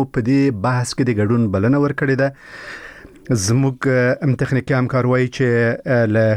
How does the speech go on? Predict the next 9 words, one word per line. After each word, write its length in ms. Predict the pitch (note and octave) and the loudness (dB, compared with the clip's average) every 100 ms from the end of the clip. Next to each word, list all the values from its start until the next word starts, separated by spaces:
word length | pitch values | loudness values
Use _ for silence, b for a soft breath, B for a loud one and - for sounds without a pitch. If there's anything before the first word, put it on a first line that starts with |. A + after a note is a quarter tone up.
| - | 0
ښاغلي 400 | A2+ G#2 G#2+ A2 A2 | -2 0 2 2 2
حافظي 380 | F#2+ A2+ A#2 G#2 | 0 -2 0 -2
صاحب 260 | C3 B2 A2+ | 0 -2 0
سره 180 | B2 A#2+ A#2+ G2 | 0 2 0 0
زموږ 200 | G2+ A2+ - C3 | -2 -2 -2 0
اړیکه 300 | A2+ - A#2 A2+ - B2+ - | 0 0 0 0 0 -4 0
ټینګه 280 | A#2 G#2+ G#2 | 0 0 0
شوې 220 | D3+ C#3 C#3 | 0 0 2
ده. 100 | C#3 | 0